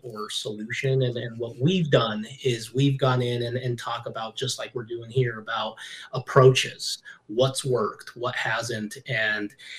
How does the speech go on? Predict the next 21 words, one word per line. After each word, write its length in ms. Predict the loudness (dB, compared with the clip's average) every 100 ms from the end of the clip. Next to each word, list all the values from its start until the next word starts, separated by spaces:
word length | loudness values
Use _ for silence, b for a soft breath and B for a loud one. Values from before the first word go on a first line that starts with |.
| B
and 120 | 8 10
I 120 | 10
think 240 | 8 4
for 240 | 8 10 10
us, 500 | 8 6 2 0 -2
um, 560 | 0 2 2 2 -2 -6 -14 -8 4
everyone 640 | 6 8 6 4 -2 -6 -8 -2
that 300 | 0 0 -2
we're 180 | -4 -6
talking 420 | -8 -8 -10 -12
to 460 | -8 -6 -4 -6 -6
is 420 | -6 -4 -6 -8 -14
just 300 | -8 -6 -6
interested, 480 | -6 -8 -10 -14 _ _
just 260 | -12 -12 2
generally 540 | 6 8 6 4 2
want, 380 | -2 -2 -2 -4 -6
want 400 | -4 -2 -2 0
to 120 | 2
know 280 | 4 2 -2
what's 280 | -2 -4 -4